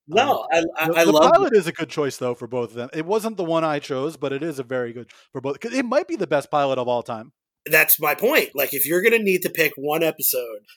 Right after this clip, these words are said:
Speaker 1: like, you're gonna come out of that episode and you're gonna love Coach and you're gonna be like, "Tammy's amazing." And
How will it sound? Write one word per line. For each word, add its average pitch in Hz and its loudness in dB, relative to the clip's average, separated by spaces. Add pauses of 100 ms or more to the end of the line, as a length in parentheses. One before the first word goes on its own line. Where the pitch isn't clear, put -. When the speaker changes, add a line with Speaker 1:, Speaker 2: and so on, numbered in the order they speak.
(120)
Speaker 1:
like, 143 -4
you're 196 2
gonna 254 0
come 170 4
out 147 0
of 135 -4
that 131 2
episode 170 2 (440)
and 143 2
you're 139 -4
gonna 131 -4
love 143 -2
Coach 151 -2 (360)
and 139 -2
you're 131 -4
gonna 135 -4
be 127 -6
like, 120 -8
"Tammy's 156 0
amazing." 151 2 (380)
And 123 -6